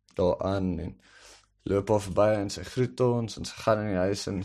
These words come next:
so rukkie later kom sy uit die huis uit, en sy gaan so, "Um, niks is vuil nie." Soos, sy gaan nou maar die beddens en goed opmaak, maar daar's niks skottelgoed of enigiets nie, behalwe 'n paar glase.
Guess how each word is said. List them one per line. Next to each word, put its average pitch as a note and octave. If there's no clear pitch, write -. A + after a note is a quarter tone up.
so B2+
rukkie G#2+
later G2
kom A2
sy -
uit A2+
die B2+
huis A2
uit, G2
en G2+
sy G2
gaan G2+
so, G2
"Um, G2+
niks C#3+
is -
vuil F3+
nie." F#2+
Soos, G#2
sy B2+
gaan C#3
nou C#3+
maar C#3+
die B2
beddens C#3+
en B2+
goed -
opmaak, A2+
maar A2
daar's A2
niks B2+
skottelgoed C3+
of G2+
enigiets F#2+
nie, G#2
behalwe G2
'n G#2+
paar G2
glase. A2